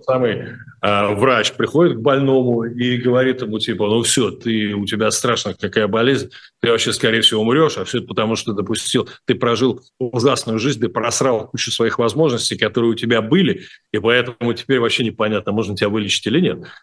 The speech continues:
Ну, вряд ли это поднимет настроение тому самому больному, поможет ему встать на ноги, да. Другое дело, что, а, среди тех, кто дискутирует сейчас, очень много людей, которые считают, что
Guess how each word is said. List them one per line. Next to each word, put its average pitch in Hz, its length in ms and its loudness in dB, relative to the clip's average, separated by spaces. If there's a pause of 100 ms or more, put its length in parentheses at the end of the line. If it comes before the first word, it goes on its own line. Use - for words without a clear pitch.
Ну, 139 80 2
вряд 185 220 0
ли 139 60 4
это 107 100 -6
поднимет 127 420 -2
настроение 113 600 -2
тому 104 220 -4
самому 104 280 0
больному, 127 440 2
поможет 104 460 -4
ему 104 420 0 (120)
встать 104 360 -2
на 110 120 0
ноги, 82 240 -8
да. 98 240 -4 (520)
Другое 208 240 4
дело, 240 200 4
что, 160 520 2 (360)
а, 104 360 0
среди 127 280 -2
тех, 160 200 2
кто 127 100 -4
дискутирует 131 640 0
сейчас, - 300 -2
очень 127 200 -4
много 123 200 2
людей, 131 200 2
которые - 240 -4
считают, 135 300 0
что - 320 -2